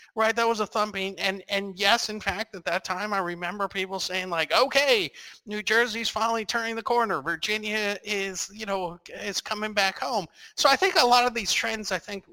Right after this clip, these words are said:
politically, we tend to exaggerate their, their actual meaning. And I think for clients, you know, for clients thinking about how to navigate these waters, you know, I think it's just important to understand what your objectives are, understand that things are gonna change,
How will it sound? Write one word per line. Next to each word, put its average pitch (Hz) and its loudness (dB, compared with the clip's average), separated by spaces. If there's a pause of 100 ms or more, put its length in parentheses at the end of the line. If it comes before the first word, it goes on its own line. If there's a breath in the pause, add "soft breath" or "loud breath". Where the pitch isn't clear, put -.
(160)
politically, 254 2
we 202 -2
tend 214 -6
to 202 -2
exaggerate 190 -6
their, 185 -4
their 190 -8
actual 185 -2
meaning. 226 -6 (300 loud breath)
And 233 4
I 214 8
think 277 0
for - 0
clients, 185 -2 (100)
you 226 -10
know, 202 2
for 190 -2
clients 233 -2
thinking 226 -4
about 190 4
how 220 2
to 220 0
navigate 196 0
these 160 -10
waters, 190 2 (300 loud breath)
you 240 -6
know, 220 4
I 202 4
think 240 -4
it's - 0
just 220 -2
important 208 -4
to 202 -4
understand 196 -2
what 185 0
your 165 -4
objectives 226 -2
are, 285 2 (300 loud breath)
understand 220 -2
that 196 -2
things 220 -2
are 208 2
gonna 190 -4
change, 269 -2